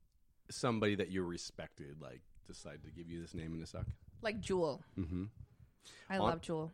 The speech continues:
Speaker 1: honestly, I would say Mateo is kinda
Speaker 2: Mm-hmm.
Speaker 1: like my stage
Speaker 2: That
Speaker 1: name.
Speaker 2: is your stage name.
Speaker 1: Because <clears throat> birth certificate says Matthew.
Speaker 2: Mm-hmm.
Speaker 1: But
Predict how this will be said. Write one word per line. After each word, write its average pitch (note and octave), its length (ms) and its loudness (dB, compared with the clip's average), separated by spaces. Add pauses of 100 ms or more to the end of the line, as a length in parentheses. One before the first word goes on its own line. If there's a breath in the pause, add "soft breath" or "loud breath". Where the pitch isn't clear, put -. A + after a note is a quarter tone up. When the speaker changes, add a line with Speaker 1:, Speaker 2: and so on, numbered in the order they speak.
Speaker 1:
honestly, E3 640 8
I B2 100 8
would A#2+ 160 6
say A#2 180 6
Mateo F#2 840 2
is F#2+ 180 0
kinda G#2 200 4
Speaker 2:
Mm-hmm. F2+ 120 2
Speaker 1:
like E2+ 140 0
my F2+ 100 0
stage F#2 320 0
Speaker 2:
That - 120 4
Speaker 1:
name. G#4 100 4
Speaker 2:
is G4 80 -2
your D#4+ 100 -2
stage G3 320 -2
name. D#3+ 200 -6
Speaker 1:
Because B2 540 8 (300)
<clears throat> D3+ 180 2
birth C3+ 260 4
certificate A2+ 400 0
says G2+ 380 2 (100)
Matthew. F2+ 480 -2 (340)
Speaker 2:
Mm-hmm. G#3 300 0 (380)
Speaker 1:
But C#3 400 6